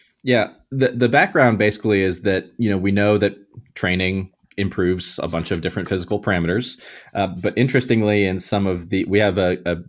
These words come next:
reasonably good idea as far as how that happens, like the mechanisms of, say, muscle hypertrophy, strength improvement, things like that. They happen through a whole variety of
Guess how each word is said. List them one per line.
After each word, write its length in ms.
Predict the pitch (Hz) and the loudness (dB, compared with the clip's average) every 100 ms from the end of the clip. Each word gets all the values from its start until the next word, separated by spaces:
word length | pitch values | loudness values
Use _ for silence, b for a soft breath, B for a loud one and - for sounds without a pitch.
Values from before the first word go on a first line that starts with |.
| - | -8
reasonably 540 | 104 131 127 123 104 | 2 2 2 2 2
good 180 | 87 104 | 2 2
idea 380 | 95 87 101 87 | 2 2 0 0
as 100 | - | 0
far 160 | 90 | -2
as 80 | 82 | -4
how 240 | - 90 87 | -2 -4 -2
that 160 | 85 | -4
happens, 400 | - 80 78 80 | -4 -6 -6 -8
like 140 | 85 85 | -6 -4
the 80 | |
mechanisms 560 | 85 87 87 82 85 82 | -4 -4 -4 -4 -4 -6
of, 100 | 80 | -8
say, 240 | - 76 | -6 -6
muscle 340 | 76 82 82 78 | -6 -8 -6 -8
hypertrophy, 540 | 80 - 123 - 107 | -6 -4 -4 -2 -4
strength 320 | 87 120 113 | -2 -2 -2
improvement, 540 | 110 92 101 95 90 - | -2 -2 0 0 -2 -6
things 180 | 92 92 | -4 -4
like 160 | 85 | -4
that. 220 | 87 82 | -2 -2
They 80 | 82 | -4
happen 280 | 90 87 90 | -4 -6 -8
through 160 | 95 85 | -8 -6
a 40 | |
whole 120 | 90 | -4
variety 460 | 85 82 85 85 80 | -4 -2 0 0 -2
of 160 | 78 | -4